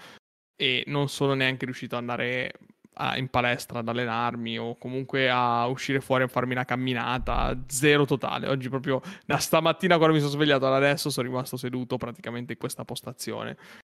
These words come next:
al computer, tranne che mi sono alzato per mangiare e per seguire i tecnici che mettevano la fibra ottica, perché grazie a Dio finalmente è, è arrivata anche la fibra ottica, quindi,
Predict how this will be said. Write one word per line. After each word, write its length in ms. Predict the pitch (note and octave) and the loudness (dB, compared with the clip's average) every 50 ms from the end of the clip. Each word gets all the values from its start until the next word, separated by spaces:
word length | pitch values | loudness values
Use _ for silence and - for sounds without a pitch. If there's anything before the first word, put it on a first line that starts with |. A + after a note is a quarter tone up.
| _ _ | _ _
al 160 | - A#2 B2 | -6 -6 -4
computer, 380 | - C3+ B2 - A#2 - B2 B2 | -4 -6 -4 -4 -4 -4 -4 -2
tranne 280 | - C3 C3+ C3+ C3 | 0 0 0 0 0
che 80 | B2 B2+ | -2 -2
mi 80 | B2 B2 | -6 -6
sono 180 | - A#2 A#2+ | -6 -6 -6
alzato 300 | B2 B2 - B2+ - A#2+ | -6 -6 -6 -6 -6 -6
per 120 | A#2+ A#2+ A#2+ | -6 -4 -4
mangiare 560 | B2 B2+ C3 B2+ - B2+ A#2+ A#2 A#2+ A#2 - - | -2 -2 -2 -2 -2 0 0 0 0 -2 -4 -6
e 140 | - D3+ - | -8 -10 -10
per 560 | - _ _ C#3+ B2+ A#2 A#2 A2+ A2+ - - - - - _ _ _ _ _ _ _ _ - | -10 _ _ 0 2 2 2 0 -4 -8 -10 -12 -18 -20 _ _ _ _ _ _ _ _ -8
seguire 320 | - - B2+ A2+ B2 B2 B2+ | -2 -2 0 0 2 2 2
i 60 | B2 | 2
tecnici 600 | - B2+ A#2+ - - B2+ A#2 - - A#2+ A2+ - - _ | 2 -2 -4 -2 -6 -8 -8 -6 -6 -6 -6 -6 -10 _
che 260 | - - A#2+ A#2 B2 - - | -12 -8 -6 -6 -6 -6 -8
mettevano 480 | - B2 B2 A#2+ - - A#2 A2+ A2+ A#2 | -8 -8 -8 -8 -6 -6 -6 -4 -4 -4
la 100 | B2 A#2 | -6 -6
fibra 360 | - - B2+ A#2 A2 A#2+ - | -6 -8 -8 -6 -4 -4 -4
ottica, 360 | - - _ - A#2+ - - | -6 -8 _ -10 -8 -6 -6
perché 360 | - - - - - - - _ _ _ _ _ _ | -8 -8 -12 -12 -14 -16 -16 _ _ _ _ _ _
grazie 360 | - - D3 - - - B2 | -16 -16 -16 -14 -12 -12 -12
a 20 | |
Dio 180 | A#2+ - - - | -12 -12 -16 -18
finalmente 680 | - - C3 B2+ - - - - - - - - - _ _ _ _ _ _ _ _ _ _ _ | -16 -12 -10 -10 -10 -10 -14 -16 -16 -14 -14 -14 -14 _ _ _ _ _ _ _ _ _ _ _
è, 540 | _ - C3 A#2+ A#2 A#2 A#2 A#2+ A#2 B2 - | _ -2 0 0 2 2 0 0 0 -2 -4
è 60 | - B2+ | -4 -4
arrivata 440 | C3 C3 B2+ - - - - - | -4 -2 -2 -4 -4 -6 -6 -8
anche 180 | A#2 A#2+ - - | -10 -10 -10 -12
la 40 | B2+ | -12
fibra 280 | - - C3 - - C2+ | -10 -10 -10 -8 -8 -8
ottica, 400 | - - - - - - - - - _ _ | -10 -10 -10 -12 -10 -10 -12 -14 -16 _ _
quindi, 340 | - B1 B1+ - - - | -10 -10 -8 -8 -10 -12